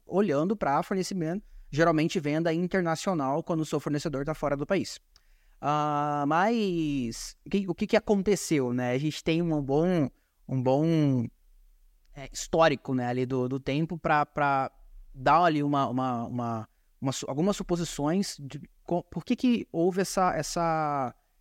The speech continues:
essa, essa má impressão, né, do, do tema. É, a gente tem um conceito que é que geralmente quando se fala, seja numa entrevista, a pessoa vira uma revira-, dá uma revirada, que são os gurus, né? Os gurus do marketing. <laughs> É,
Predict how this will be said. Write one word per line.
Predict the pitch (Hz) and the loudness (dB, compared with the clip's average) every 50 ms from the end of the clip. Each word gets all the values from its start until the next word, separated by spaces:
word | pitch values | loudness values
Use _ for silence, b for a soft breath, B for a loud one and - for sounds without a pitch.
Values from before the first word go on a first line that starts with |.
| _ _ _ _ _ _ _ | _ _ _ _ _ _ _
essa, | - - 127 - - - 151 139 135 139 131 131 127 127 127 123 123 - | -10 -10 -8 -6 -4 0 2 2 2 2 2 2 0 0 -2 -4 -4 -6
essa | - - - 196 | -8 -4 -2 0
má | 175 175 | 2 2
impressão, | 185 185 180 196 202 180 - - - 147 135 131 123 | 2 2 0 0 0 0 -2 0 -2 0 0 2 0
né, | 117 120 117 120 | 0 0 -2 -2
do, | 117 123 120 120 120 | -2 -2 -2 -2 -2
do | 117 143 | -2 -4
tema. | 143 - - 104 101 104 - _ _ _ _ _ _ _ _ _ | -4 -4 -6 -8 -10 -16 -20 _ _ _ _ _ _ _ _ _
É, | - - 123 123 123 123 120 117 117 117 117 117 113 113 113 113 110 107 - - - - - - | -8 -4 -2 -2 0 0 0 0 0 -2 -2 -2 -2 -2 -4 -4 -4 -6 -8 -12 -16 -20 -14 -8
a | - | -4
gente | 147 170 - | -2 -2 0
tem | - 208 | 0 0
um | 202 | 0
conceito | - 208 202 190 - - 170 180 202 - 208 | 0 0 -2 -2 0 0 2 2 2 0 -2
que | - - 165 | -2 0 -2
é | 151 | -2
que | 151 - | 0 -2
geralmente | 139 160 143 143 147 143 - | -2 0 0 0 0 0 -2
quando | - 151 143 | -2 -6 -4
se | - 160 | -4 -6
fala, | - - 143 131 135 151 165 151 143 135 - - | -4 -2 -2 0 0 2 2 2 0 -2 -4 -4
seja | - 143 139 151 | -4 -2 0 0
numa | 147 143 | 2 2
entrevista, | 139 135 - 143 127 127 143 151 - - - 147 | 0 0 -2 -4 -2 0 -2 -2 -2 -2 -2 -2
a | 139 | -2
pessoa | - - - 147 131 | -4 -6 -4 -4 -4
vira | 127 135 139 139 | -2 -4 -4 -2
uma | 135 135 | -2 -2
revira-, | 143 147 139 143 139 - 139 135 135 | -2 -4 -4 -6 -6 -6 -6 -4 0
dá | 135 139 | 0 0
uma | 143 147 143 | 2 2 0
revirada, | 135 139 147 143 151 151 139 139 156 175 196 - - - - _ - | 0 -2 -2 -2 0 0 2 2 0 0 -2 -6 -12 -20 -20 _ -10
que | - | -4
são | - 156 | -4 -2
os | 151 | 0
gurus, | 151 165 170 156 147 139 120 - - | 2 2 2 2 2 0 -2 -2 -2
né? | 127 120 127 127 | -4 -2 -2 -4
Os | 123 127 127 127 | -6 -6 -8 -8
gurus | 131 135 143 143 165 196 208 175 | -6 -4 0 4 4 4 4 4
do | 165 - | 2 0
marketing. | 143 127 117 113 - - - 131 - - 151 147 - | 2 0 0 -2 -4 -6 -8 -8 -4 -4 -4 -4 -2
<laughs> | - 139 143 - b b b b b b b b b | -4 -4 -6 -6 b b b b b b b b b
É, | - - 127 127 123 123 123 120 120 120 117 113 113 110 110 | -8 -4 -2 0 0 0 0 0 0 -2 -2 -2 -4 -6 -8